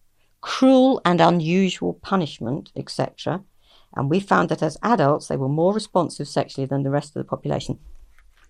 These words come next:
Now, that's really weird, okay? And I've no idea what he talks about when he says cruel and unusual punishment. I mean,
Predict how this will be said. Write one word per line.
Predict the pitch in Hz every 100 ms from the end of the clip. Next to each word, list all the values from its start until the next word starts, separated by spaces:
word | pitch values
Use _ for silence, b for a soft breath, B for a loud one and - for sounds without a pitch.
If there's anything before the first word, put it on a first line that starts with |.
| - - b b b b b -
Now, | 185
that's | 240 190
really | 220 240 208
weird, | 165 165 113 120 - -
okay? | 120 135
And | 160
I've | 160 160
no | 214 226
idea | 196 175 160
what | 151
he | 147
talks | 180 -
about | -
when | 123
he | 147
says | 160 139
cruel | - 180 165 -
and | 147
unusual | 143 143 147 135
punishment. | - 139 127 -
I | -
mean, | 135